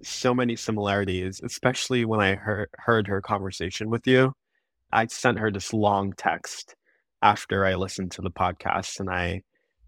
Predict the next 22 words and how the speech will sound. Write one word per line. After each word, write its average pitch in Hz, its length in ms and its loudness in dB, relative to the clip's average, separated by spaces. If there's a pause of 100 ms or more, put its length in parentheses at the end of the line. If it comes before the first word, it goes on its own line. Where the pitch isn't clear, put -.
(140)
I, 101 260 6 (640)
I 98 180 6
resonated 113 720 2
so 113 500 2
much 95 480 0
with 101 120 -2
how 92 220 2
she 104 360 2
thought 92 400 4
of 98 180 -8
public 98 420 0
space. - 640 -4 (500)
And 110 140 4
I 98 120 8
remember 104 400 2
thinking, 117 300 0
"Wow, 117 240 8
you 95 220 2
work 113 300 2 (120)
from 98 460 -4
the 95 80 -6
public, 92 520 -2